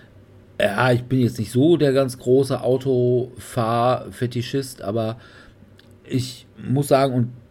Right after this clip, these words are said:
von der, möglicherweise war es aber auch nur die Erinnerung, die ich an Mafia hatte, war ich zum Beispiel von G T A ziemlich enttäuscht.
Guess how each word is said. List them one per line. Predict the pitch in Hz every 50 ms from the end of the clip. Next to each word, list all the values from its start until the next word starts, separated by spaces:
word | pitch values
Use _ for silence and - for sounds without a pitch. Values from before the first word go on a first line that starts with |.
| - - - - - - 113 98
von | 87 - - - - 127 131 127 117 113
der, | 127 127 127 123 123 -
möglicherweise | 113 110 107 113 110 - 117 113 107 87 95 95 110 110 107 110 95
war | 101 98 107
es | 107 107
aber | 104 104
auch | 95 92
nur | 104 110 107
die | 101 98 92
Erinnerung, | 92 98 131 175 170 120 123 - 101 131 - - - - - - - - - _ -
die | 101 104
ich | 107 113 120
an | 110 110
Mafia | 110 117 120 - 117 110
hatte, | 113 120 135 117 98 95
war | 104 101 110 117 - -
ich | 123 113 120 - - -
zum | - - - 120 117 117 113 107 101
Beispiel | 107 98 98 101 107 107 - - - - 113 110 110 107 104 107 107 101 - -
von | - - - - - 104 101 104 104 104 107 104 107 107 110 110 - - - - -
G | - 110 113
T | - 139 139
A | - - 143 120 92 - - - _ - - - - - -
ziemlich | - - - - - 160 170 170 165 151 143 135 - - -
enttäuscht. | 110 113 120 123 - - - 69 - - - - - - - -